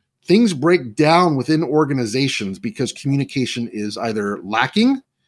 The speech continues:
or the communication that was sent out was flawed, it wasn't clear, or we communicated late. Take a step back and take a hard look at your communication,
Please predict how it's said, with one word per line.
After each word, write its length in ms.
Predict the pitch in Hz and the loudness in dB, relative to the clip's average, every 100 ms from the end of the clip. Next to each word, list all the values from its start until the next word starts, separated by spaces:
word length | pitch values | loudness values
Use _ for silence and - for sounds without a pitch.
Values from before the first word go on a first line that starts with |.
| _ | _
or 340 | - 135 123 123 | -6 0 2 2
the 80 | 117 | 0
communication 640 | 143 131 - 139 - 123 | 0 0 0 -2 0 -4
that 120 | 120 | -2
was 140 | 117 - | -6 -4
sent 240 | 131 113 | -4 0
out 260 | 120 123 - | 0 0 0
was 400 | 107 104 104 - | -2 -2 -4 -8
flawed, 720 | - 101 98 104 156 220 220 | -10 -8 -4 2 4 4 4
it 160 | 107 | -2
wasn't 320 | 104 98 92 | -4 -6 -10
clear, 640 | - 120 123 151 190 233 - _ _ - | -8 0 4 6 6 6 0 _ _ -4
or 140 | 117 | -2
we 100 | 117 | -2
communicated 560 | - 120 113 120 110 98 | -4 -6 -4 -4 -6 -4
late. 480 | 110 180 214 - - _ _ _ _ _ - | 2 2 2 -8 -18 _ _ _ _ _ 0
Take 200 | 180 190 | 0 2
a 60 | |
step 340 | 208 233 202 - | 0 4 2 2
back 340 | 117 113 - | -2 -2 -4
and 80 | 120 | -6
take 140 | 139 | -4
a 80 | 117 | -2
hard 240 | 110 160 165 | 2 6 6
look 180 | 170 | 6
at 120 | 131 131 | 2 -4
your 100 | 123 | -4
communication, 800 | 143 135 135 - 123 - 139 | 0 0 0 0 -2 0 -4